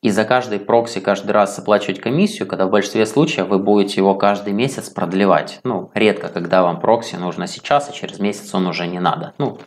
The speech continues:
всякое, конечно, бывает. В любом случае, удобнее пополнить сразу. Для этого мы нажимаем кнопку «Пополнить». Я показываю пополнение именно с крипты. Не с крипты, а с криптовалюты.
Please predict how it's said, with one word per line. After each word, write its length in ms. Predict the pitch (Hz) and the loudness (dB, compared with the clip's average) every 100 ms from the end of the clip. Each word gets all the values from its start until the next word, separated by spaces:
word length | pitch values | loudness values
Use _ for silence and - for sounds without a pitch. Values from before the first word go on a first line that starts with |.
| _ | _
всякое, 340 | - 101 85 | 0 0 0
конечно, 400 | 82 85 85 - | -6 -8 -8 -8
бывает. 380 | 87 87 80 80 - - - - - - | -2 0 0 -2 -12 -20 -20 -20 -8 0
В 40 | |
любом 240 | 98 147 | 4 4
случае, 460 | 165 - 98 90 90 | 2 0 -2 -2 -4
удобнее 300 | 92 143 127 | 0 2 0
пополнить 320 | - 110 117 | -2 -2 -2
сразу. 340 | - 170 185 123 | 0 2 2 2
Для 160 | 104 | 0
этого 180 | 113 92 | 0 0
мы 140 | 92 | -2
нажимаем 420 | 92 87 92 87 82 | -2 -2 -2 -2 -2
кнопку 320 | 98 98 - | -2 -4 -4
«Пополнить». 640 | - - 147 165 123 - | -2 2 2 2 0 0
Я 160 | 101 120 | 2 2
показываю 540 | 98 - 131 131 101 | 0 2 2 0 -4
пополнение 600 | - - 98 131 127 101 | -4 -4 -2 -2 -2 -2
именно 500 | - 110 120 104 98 | -2 -2 0 2 0
с 140 | - | 0
крипты. 680 | - - 101 - - 101 - - _ _ _ - | -6 -6 -6 -4 2 2 2 -8 _ _ _ -4
Не 140 | 95 | -4
с 80 | 90 | -2
крипты, 500 | - 95 - 175 190 | -2 -2 4 4 4
а 240 | 90 85 - | 2 2 0
с 400 | - 127 135 - | -2 0 0 0
криптовалюты. 880 | 110 104 - 95 104 110 95 - | -4 -2 0 2 2 2 0 -4